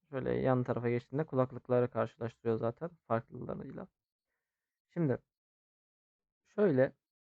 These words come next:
<laughs> elimizde bunların hepsini geçtim. Bakın yedi nokta bir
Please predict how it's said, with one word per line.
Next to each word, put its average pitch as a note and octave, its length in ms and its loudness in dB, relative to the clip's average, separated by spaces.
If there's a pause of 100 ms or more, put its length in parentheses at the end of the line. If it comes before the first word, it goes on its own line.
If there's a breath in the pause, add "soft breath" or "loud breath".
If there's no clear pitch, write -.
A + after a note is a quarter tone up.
(140)
<laughs> - 440 -14
elimizde C#3 560 2
bunların D#3 300 4
hepsini D3 320 2
geçtim. C#3+ 360 2
Bakın A#2 260 0
yedi C#3 240 4
nokta B2 320 0
bir C3 220 0